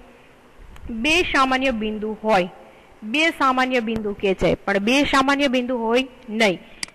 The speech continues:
જેના ચાર બિંદુ હોય, કેટલા બિંદુ? જેના ચાર બિંદુઓ સામાન્ય હોય, જેના ચાર બિંદુ સામાન્ય હોય તેવા આપણે બે ખૂણા રચી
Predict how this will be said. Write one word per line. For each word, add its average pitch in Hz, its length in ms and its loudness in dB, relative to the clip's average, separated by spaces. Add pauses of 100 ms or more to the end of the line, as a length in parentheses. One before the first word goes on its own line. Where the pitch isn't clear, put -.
(240)
જેના 254 360 2
ચાર 240 600 0
બિંદુ 349 360 -2 (100)
હોય, 330 300 0 (500)
કેટલા 320 340 2
બિંદુ? 262 360 -6 (600)
જેના 269 360 -2
ચાર 269 540 2
બિંદુઓ 349 480 -4
સામાન્ય 349 680 0
હોય, 285 380 0 (2500)
જેના 226 260 -8
ચાર 240 420 -2
બિંદુ 247 400 -6
સામાન્ય 208 580 -4
હોય 240 600 0 (1600)
તેવા 359 300 2
આપણે 339 320 0
બે 302 260 0
ખૂણા 294 340 -2
રચી 233 360 -2